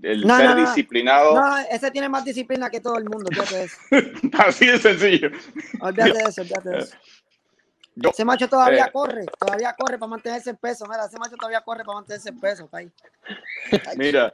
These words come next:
Speaker 1: tú sabes que antes, antes de, de co-, de hacer la entrevista, Ramón y yo conversamos acerca de ciertos aspectos para ponernos de acuerdo en las preguntas que íbamos a hacer. Y ahora me voy a tomar el atrevimiento, y espero que Ramón no se moleste,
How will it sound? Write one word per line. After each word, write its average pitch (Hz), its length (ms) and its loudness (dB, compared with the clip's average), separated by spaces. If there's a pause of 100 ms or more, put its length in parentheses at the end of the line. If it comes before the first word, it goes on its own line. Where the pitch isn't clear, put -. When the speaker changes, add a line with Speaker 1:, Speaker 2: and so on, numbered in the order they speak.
(440)
Speaker 1:
tú 135 100 -6
sabes 165 220 2
que 220 80 4
antes, 190 320 0
antes 139 240 -6
de, 170 200 2
de 123 200 -6
co-, 131 160 -6
de 120 120 -4
hacer 143 220 -6
la 165 80 0
entrevista, 151 600 -4
Ramón 120 280 -6
y 139 40 -6
yo 135 160 -4
conversamos 123 380 -6
acerca 131 180 -6
de 120 80 -6
ciertos - 260 -14 (200)
aspectos 127 420 -8
para 135 260 0
ponernos 127 400 -6
de 127 40 -2
acuerdo 123 280 -4
en 147 60 -8
las 131 100 -8
preguntas 107 480 -10
que 120 120 -8
íbamos 123 200 -4
a 117 40 -4
hacer. 110 180 -4 (340)
Y 123 80 0
ahora 214 100 0
me 165 60 -4
voy 170 80 4
a 175 80 4
tomar 170 240 0
el 190 120 0
atrevimiento, 151 1040 -2
y 127 80 -8
espero 135 340 -4
que 151 100 -4
Ramón 120 340 -4
no 139 80 -6
se 131 140 -4
moleste, 113 480 -8